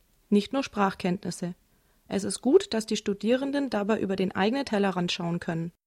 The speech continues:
Auch die in Kassel und Oldenburg vorgesehene frühe Konfrontation mit Patienten findet er wichtig. Es ist ein großes Manko der deutschen Medizinerausbildung, dass die Studenten oft erst spät an Patienten herangeführt werden.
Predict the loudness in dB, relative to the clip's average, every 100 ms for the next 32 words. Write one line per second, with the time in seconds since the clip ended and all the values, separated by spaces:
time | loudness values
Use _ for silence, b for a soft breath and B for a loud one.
0 | _ _ 0 0 2 2 2 2 2 2
1 | 0 2 2 2 2 0 -2 0 -2 0
2 | 0 2 2 0 -2 0 0 2 0 0
3 | 0 -2 -2 -4 0 2 0 0 -4 0
4 | 0 0 -2 -2 -2 -2 -2 -4 -6 -10
5 | -10 _ _ _ _ _ 0 2 2 2
6 | 2 2 2 0 0 2 0 0 2 0
7 | 0 0 0 0 0 0 2 -2 0 0
8 | 0 0 -2 -4 -6 -6 -4 0 0 0
9 | -2 -2 -2 -4 -4 -2 2 2 0 -4
10 | -4 -6 -2 -2 0 -2 2 2 2 0
11 | -6 -4 -6 -4 -6